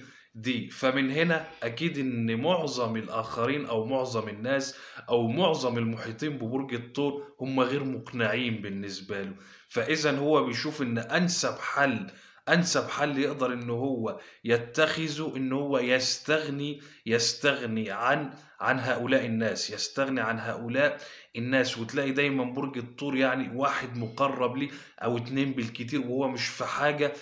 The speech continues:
آه، للباقي، وهو مش في حاجة للباقيين، وهو برج قادر جدًا إن هو ياخد قرارات صارمة ومؤثرة وقوية في منتهى، منتهى القوة.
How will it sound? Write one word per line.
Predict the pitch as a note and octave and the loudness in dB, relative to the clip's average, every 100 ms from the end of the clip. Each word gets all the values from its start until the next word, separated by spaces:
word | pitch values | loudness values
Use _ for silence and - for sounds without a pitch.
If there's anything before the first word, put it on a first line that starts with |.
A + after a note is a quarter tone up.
| - - | -14 -6
آه، | F#2 - | -4 0
للباقي، | B2 B2 A#2+ C3+ C3+ G#2+ | 0 0 4 4 4 2
وهو | G2+ B2+ B2 | -2 -2 -2
مش | A2+ | -2
في | - A#2+ | -4 -4
حاجة | - D3 C#3+ C3+ - - | -2 -2 0 -4 -10 -8
للباقيين، | A2 A#2+ A#2+ B2+ B2+ B2+ C3+ C3 | -4 -2 6 4 4 0 2 2
وهو | A2+ A#2+ C#3 C3 C3 | 0 0 2 2 2
برج | C#3+ C3 B2 | -2 -2 -4
قادر | - C#3 C3 B2 | -2 0 0 -2
جدًا | A#2 D#3 C#3 B2 B2 | -2 -4 -2 -2 0
إن | B2 | -2
هو | D3 D3 C3+ - - | -2 -2 -4 -10 -2
ياخد | A2+ - C3 B2 - - | 2 2 0 -4 -8 2
قرارات | B2+ B2+ B2 C3 D#3 D#3+ D#3+ D#3+ - - | 4 6 6 6 6 4 0 -10 -20 -12
صارمة | - - - C3 B2 B2+ D#3 D#3+ D#3 - - | -4 -2 2 4 6 4 2 0 -2 -8 -6
ومؤثرة | A2+ F3+ F#3 C#3+ C3 B2 - D#3+ E3 D#3+ - - | 4 6 6 4 2 0 0 2 2 2 -2 -6
وقوية | A2 A#2+ - C3+ D3 F3 B2 | 2 2 4 4 6 6 4
في | - - C3 | -2 -6 -4
منتهى، | B2 A#2+ A#2+ G#3+ F#3 C3+ | -2 -4 0 2 2 0
منتهى | A#2 A2+ A#2 D#3 D3+ - - _ | -2 -2 0 0 -2 -8 -20 _
القوة. | B2 A2+ A#2+ A#2+ - - | -4 -4 -6 -6 -6 -14